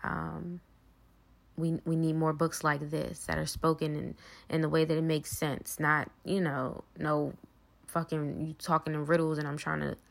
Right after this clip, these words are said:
like, "What are you saying?" <laughs> Like, we don't need that right now. Like, now's not the fucking time for that.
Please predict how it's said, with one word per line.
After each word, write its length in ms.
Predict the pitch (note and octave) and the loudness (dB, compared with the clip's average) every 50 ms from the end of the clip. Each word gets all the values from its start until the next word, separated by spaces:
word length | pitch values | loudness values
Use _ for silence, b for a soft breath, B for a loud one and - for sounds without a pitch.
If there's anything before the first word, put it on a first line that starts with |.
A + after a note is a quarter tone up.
| b b b b _ _ - | b b b b _ _ -6
like, 100 | D#3+ D3+ | -4 0
"What 160 | D#3 E3+ F3 | 2 4 4
are 40 | F3+ | 4
you 140 | E3+ E3 D#3 | 4 2 2
saying?" 460 | - - E3+ E3+ E3 D#3 D3+ D3 D3+ | 2 4 4 4 4 4 4 6 6
<laughs> 0 | |
Like, 440 | G3 D4+ D#4 C4+ - G#3+ G3+ - G3 F3 D3 B B B B B B B B B B B | 8 8 8 8 10 8 8 8 6 2 -4 B B B B B B B B B B B
we 100 | - F3+ | 4 6
don't 220 | F#3 F#3+ F#3+ F#3 F#3 | 6 6 6 6 4
need 280 | F3+ F#3+ F#3+ G3 F3 E3 | 4 4 4 4 4 4
that 180 | D#3+ D#3+ D3+ | 4 4 4
right 160 | D3 D#3 D#3 | 4 2 2
now. 200 | D#3 D#3+ D#3 D#3 | 2 2 0 2
Like, 160 | D3+ D3+ D3+ D#3+ | 2 0 0 0
now's 360 | D#3+ E3 E3 D#3+ F3 E3+ D#3+ | 2 4 6 6 6 6 6
not 220 | E3 E3 E3 - | 4 4 4 4
the 60 | D#3+ | 0
fucking 340 | - - E3 D#3+ - D#3+ D#3 | 0 0 0 0 0 -2 -2
time 400 | - D#3+ D3+ D3+ C3+ - - - | 0 2 2 2 0 -2 -4 -8
for 180 | D#3+ - - - | -6 -4 -2 0
that. 260 | D3+ D3 - - - | 0 0 -2 -4 -8